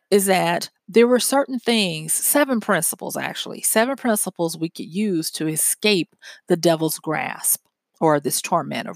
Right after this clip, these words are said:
or whatever it is. So let me, let me get into this real quick. With regards to faith and fear, faith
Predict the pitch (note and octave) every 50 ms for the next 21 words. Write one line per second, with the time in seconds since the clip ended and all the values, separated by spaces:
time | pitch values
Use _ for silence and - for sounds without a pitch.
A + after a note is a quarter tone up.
0 | - _ - F3 D#3 D3+ D#3 D3 C#3 C#3+ C#3+ D3+ C3+ - B2 A2+ F#2 - - -
1 | - - _ _ _ _ _ _ - - - D#3+ C#3+ C#3+ D3 D#3 E3+ G3 G#3 G3+
2 | G3 - - G#3 G#3+ G#3+ G#3 F3+ F#3 F3 E3+ D#3 D3+ D#3 - C3+ - B2+ C#3 -
3 | - - - - - - A#2 - - _ _ _ _ _ _ _ - - - -
4 | - - - - - A3+ - - D#4 B3+ - G3+ F3+ E3+ E3+ E3 - - - D3+
5 | - - D#3 D3 D3 - - D3+ - - - C3 - - - - _ _ _ _
6 | _ _ - - - - - - - - - - - - C#4 C#4+ A3+ - - -
7 | - - -